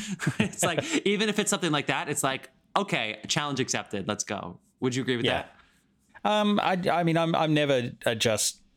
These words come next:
Speaker 2: tell me what you want. I don't think
Speaker 1: Yeah.
Speaker 2: people like Roger Deakins as well. Rog, Rog has, Rog has im-, opinions, man. He's like, "How about we do this?" And everybody just bows and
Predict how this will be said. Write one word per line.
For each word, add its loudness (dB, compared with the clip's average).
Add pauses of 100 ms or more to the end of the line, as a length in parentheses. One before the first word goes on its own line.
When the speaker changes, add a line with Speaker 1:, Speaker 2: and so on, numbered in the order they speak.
Speaker 2:
tell 2
me 4
what 2
you 2
want. 2 (140)
I 2
don't 2
think 0
Speaker 1:
Yeah. -8
Speaker 2:
people 0
like 0
Roger 0
Deakins -2
as -2
well. 2
Rog, 0 (220)
Rog 2
has, 0
Rog 0
has 0
im-, -2
opinions, -2
man. -2 (380)
He's 0
like, 0 (380)
"How 0
about 2
we 2
do 2
this?" 0 (240)
And 2
everybody 2
just 0
bows 0
and 0